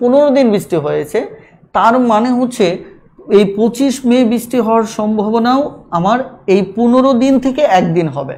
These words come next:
যে পনেরো দিন বৃষ্টি হয়েছে, আমার কিন্তু এখানে বৃষ্টি হওয়ার কথা বলা হচ্ছে, আর বৃষ্টি হয়েছে কতদিন? পনেরো দিন। তার মানে আমাদের সীমাটা হচ্ছে পনেরো থেকে একবার হবে।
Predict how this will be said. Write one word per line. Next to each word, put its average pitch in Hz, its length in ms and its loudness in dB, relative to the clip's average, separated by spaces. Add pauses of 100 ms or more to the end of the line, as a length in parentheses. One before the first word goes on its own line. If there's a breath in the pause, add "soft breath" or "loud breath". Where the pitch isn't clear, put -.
(760 soft breath)
যে 196 180 4
পনেরো 226 320 2
দিন 233 240 0
বৃষ্টি 208 260 -2
হয়েছে, 220 480 2
আমার 175 240 -4
কিন্তু 226 200 -4
এখানে 226 240 -2
বৃষ্টি 190 400 -2
হওয়ার 202 360 0
কথা 196 260 -2
বলা 147 260 -2
হচ্ছে, 139 320 -12 (380 loud breath)
আর 160 140 0
বৃষ্টি 196 380 -2
হয়েছে 240 600 -2 (460)
কতদিন? 226 580 0
পনেরো 262 380 4
দিন। 147 360 -2 (280 loud breath)
তার 185 140 0
মানে 226 140 0
আমাদের 226 260 0
সীমাটা 233 540 -2
হচ্ছে 254 280 -2 (120)
পনেরো 262 320 2
থেকে 269 240 -2
একবার 170 560 -2
হবে। 135 240 -4